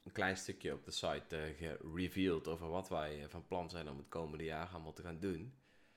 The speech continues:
Maar wat is nou echt de belangrijkste game die je nog uit wil spelen?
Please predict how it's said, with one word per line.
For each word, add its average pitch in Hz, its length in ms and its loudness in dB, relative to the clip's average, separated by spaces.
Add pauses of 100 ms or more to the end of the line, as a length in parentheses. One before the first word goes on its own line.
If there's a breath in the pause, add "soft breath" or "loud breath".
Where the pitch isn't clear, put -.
(880)
Maar 87 120 -4
wat 117 200 0
is 131 100 -4
nou 104 300 4
echt - 300 0 (320)
de 113 180 4
belangrijkste 113 600 0
game 90 300 2 (460)
die 98 200 -10
je 90 80 -8
nog 85 100 -4
uit - 120 -8
wil 71 100 -12
spelen? 50 440 -10